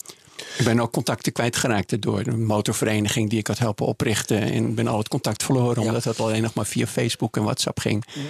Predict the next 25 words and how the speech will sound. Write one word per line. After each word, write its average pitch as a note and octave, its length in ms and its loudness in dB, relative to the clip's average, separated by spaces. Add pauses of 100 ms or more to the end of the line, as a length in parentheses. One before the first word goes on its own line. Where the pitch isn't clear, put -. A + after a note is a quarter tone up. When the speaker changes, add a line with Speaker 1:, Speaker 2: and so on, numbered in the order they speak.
Speaker 2:
Dus D#3+ 200 2
de C#3+ 120 0
vroege F#3+ 400 0
mensen C3+ 460 0
die A#2+ 140 0
met A#2 160 0
internet A#2 300 -2
bezig A2+ 280 0
waren, G#2 260 0
dat G2+ 120 -2
zijn A2+ 160 2
de G2+ 80 -4
idealisten. A2 800 0
En A2 340 0
je A#2 140 0
merkt A#2 300 2
dat - 120 -14
mensen A#2 240 0
die G#2+ 120 -4
er G#2 160 2
later A2+ 500 0 (260)
bij A2+ 120 4
betrokken C3+ 380 -2
waren, B2 340 0
die, A#2+ 240 -2